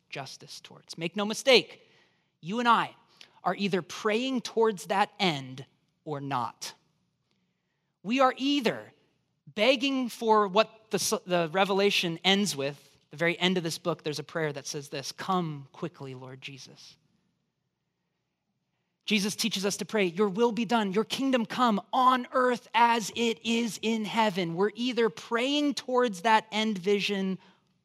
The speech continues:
or not. And it's funny 'cause, you know, some of those stories I shared with you about persistence in prayer, like, we didn't know what would come.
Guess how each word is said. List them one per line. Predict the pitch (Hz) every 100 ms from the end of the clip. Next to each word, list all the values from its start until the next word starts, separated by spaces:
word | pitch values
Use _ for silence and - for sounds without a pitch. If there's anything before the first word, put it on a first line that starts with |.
| _
or | - 151
not. | 147 139 127 - - - - _ _ _ _ _ _ _
And | 226
it's | 254
funny | - 294 269
'cause, | 226 185
you | 226
know, | 226 214 185 -
some | - 247
of | 254
those | 220
stories | - - 226 220 175
I | 170
shared | 151 - 190 185
with | 170 165
you | 135 120 - _ _ _ _ _ _ _ _ - -
about | 165 165 165
persistence | 160 180 160 165 151
in | 147 127
prayer, | 156 135 - _ _ _ _ _ _ _ _ -
like, | 240 - - _
we | 175 269
didn't | 330 285 185
know | 180 180 208 262 214
what | 165 156 170
would | 180 -
come. | 190 208 139